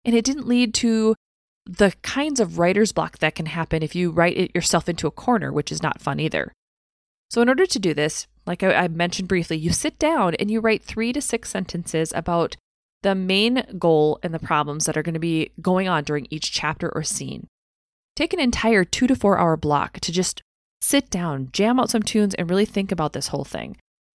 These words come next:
If you wanna write sixty thousand words, and you plan to have roughly two thousand words per chapter, that's about thirty chapters. It makes it easy to know where your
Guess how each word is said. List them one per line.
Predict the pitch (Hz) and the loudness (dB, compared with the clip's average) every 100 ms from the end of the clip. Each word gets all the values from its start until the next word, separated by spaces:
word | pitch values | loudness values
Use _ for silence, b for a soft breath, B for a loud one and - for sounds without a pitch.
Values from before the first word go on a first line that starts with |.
| _ | _
If | 208 208 | -2 0
you | 196 | 2
wanna | 175 196 262 | 2 2 2
write | 220 214 - | 2 0 -2
sixty | 208 - 202 | -6 -4 -4
thousand | 160 160 151 | 0 0 -2
words, | 147 147 185 240 - - _ _ _ _ _ | -2 0 0 0 -4 -6 _ _ _ _ _
and | 196 185 180 165 | -2 0 0 0
you | 156 | 0
plan | - 185 180 | 0 0 0
to | 185 | -2
have | 170 165 156 | 0 0 0
roughly | 160 156 165 156 | -2 -2 -2 -4
two | - 240 | -2 0
thousand | 190 185 | 2 0
words | 170 165 | 0 -2
per | - | -2
chapter, | 160 - 247 247 160 147 170 _ _ | -4 0 0 0 -2 0 -2 _ _
that's | - - | -4 0
about | 202 - | 2 2
thirty | - 190 165 | 2 2 2
chapters. | - 170 - - - - _ _ _ - | -2 -4 -4 -6 -6 -8 _ _ _ -6
It | 196 | 0
makes | 202 - | 0 0
it | - | -2
easy | 226 247 226 | 2 2 2
to | 190 - | 0 0
know | 165 156 | 2 2
where | 147 175 180 180 | 2 2 4 4
your | 170 156 156 156 | 2 2 2 0